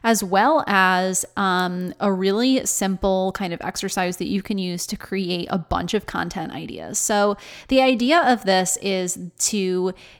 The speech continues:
get you to a place where you have a really clear and powerful message. So that way, when you show up, whether it is in an opt-in or wh-, whether it's you creating a course or it's just you writing on Instagram or you showing up in your stories or you creating your newsletters,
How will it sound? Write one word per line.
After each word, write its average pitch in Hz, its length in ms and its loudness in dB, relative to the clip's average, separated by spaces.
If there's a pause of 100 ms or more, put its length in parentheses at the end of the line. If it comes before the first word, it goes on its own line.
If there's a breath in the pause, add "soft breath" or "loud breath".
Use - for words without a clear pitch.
get 220 220 2
you 302 140 2
to 311 160 2
a 240 80 4
place 175 360 0
where 196 60 0
you 175 120 -2
have 185 140 -2
a 190 60 0
really 175 380 -2
clear 175 580 -2
and 180 220 -2
powerful 170 480 -2
message. 320 580 0
So - 220 2
that 202 200 4
way, 311 140 2
when 294 160 2
you 254 120 2
show 208 500 2
up, 190 320 0 (300 loud breath)
whether 196 340 4
it 190 180 0
is 185 460 -2
in 156 180 -6
an 208 140 -4
opt-in 170 640 0
or 175 580 0
wh-, - 460 -12
whether 175 240 0
it's 170 180 -4
you 175 140 -8
creating 202 320 0
a 220 40 -4
course 233 380 2
or 190 140 0
it's - 100 -6
just - 160 -6
you 165 300 -4
writing 214 260 2
on 247 400 0
Instagram 185 800 2
or 170 100 0
you 185 200 -2
showing 254 280 2
up 269 140 -2
in 277 60 -2
your 285 100 -2
stories 269 500 -2
or 185 80 -4
you 180 200 -4
creating 254 340 -4
your 262 140 2
newsletters, 220 680 0